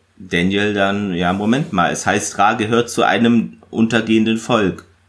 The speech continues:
Er überlebte, indem er von dem Körper eines jungen Mannes Besitz nahm. Warum sollten das auch nicht andere seiner Art getan haben? Ich meine,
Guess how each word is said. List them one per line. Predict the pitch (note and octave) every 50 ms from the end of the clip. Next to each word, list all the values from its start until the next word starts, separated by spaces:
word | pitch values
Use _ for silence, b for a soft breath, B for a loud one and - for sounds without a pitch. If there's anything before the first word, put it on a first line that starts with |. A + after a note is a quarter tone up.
| _ -
Er | F#2+ F2+
überlebte, | F#2 F#2+ F#2+ F#2 F#2+ A2 B2 - - - -
indem | F2 G2+ F#2+ G2+ G#2 G#2 G#2+
er | G2+ G2+ G2+ G2+ G2+ - - - - _ _ _ _ _ _ -
von | - - G2+ G2
dem | G2+ F#2+ F2+
Körper | - G#2 G2+ G#2+ - - A2+ -
eines | - F#2 G2 F#2 F#2 -
jungen | G2+ G#2 G#2+ A2
Mannes | G#2+ A2 A#2 A#2+ A2+ A2
Besitz | - - A#2+ C3 C3 B2 C3 - -
nahm. | F#2 E2+ E2 E2 D#2+ D#2+ D#2 D2 D2+ - _ _
Warum | F2+ G#2+ A#2+ C3+ C#3+ C#3
sollten | B2+ B2+ A#2 B2 B2+ B2 - - C3+ A#2+
das | A2+ A#2 A#2
auch | - A2 B2
nicht | B2+ B2 - -
andere | A#3 C4+ B3+ F3+ B2 G#2
seiner | - G2 F2+ F2+ - -
Art | D#2 E2+ -
getan | - F#2 - F#2+ E2+ E2 E2+ F2+
haben? | D#2 D2 D#2 D2 -
Ich | F#2 - -
meine, | A#2 A2+ B2 C3 C3+ C3+ C3+ C3+ C#3